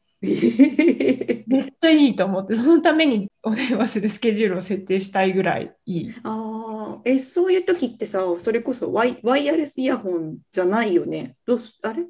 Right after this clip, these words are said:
Speaker 1: どうしてるの？
Speaker 2: え、ワイヤレスイヤホンにやってる。
Speaker 1: ワイヤレスイヤホンってマイクはどうしてんの？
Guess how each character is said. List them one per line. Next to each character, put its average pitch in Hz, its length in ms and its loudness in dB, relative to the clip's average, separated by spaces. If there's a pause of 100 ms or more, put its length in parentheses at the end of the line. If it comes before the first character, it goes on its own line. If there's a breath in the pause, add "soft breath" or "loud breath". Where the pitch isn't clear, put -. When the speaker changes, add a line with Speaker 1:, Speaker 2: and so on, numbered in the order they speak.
Speaker 1:
ど 202 140 -4
う 233 40 -4
し 220 60 -8
て 302 80 -4
る 339 60 2
の？ - 60 2
Speaker 2:
え、 - 20 -
ワ 269 100 4
イ 277 60 2
ヤ 277 80 2
レ 269 100 2
ス 269 100 -16
イ 240 60 -2
ヤ 196 120 0
ホ 190 180 -10
ン - 0 -
に - 60 -12
や - 20 -14
っ - 40 -18
て - 520 -12
る。 - 40 8
Speaker 1:
ワ 392 60 8
イ 415 80 4
ヤ 453 100 -2
レ 453 120 6
ス 453 120 -2
イ 440 40 6
ヤ 392 100 8
ホ 220 160 0
ン 190 60 -2
っ - 20 -4
て 180 100 2
マ 262 200 2
イ 262 100 2
ク 175 160 4
は 160 100 2
ど 196 120 -4
う 185 80 -2
し - 80 -16
て 160 120 -2
ん - 80 -8
の？ 139 240 -8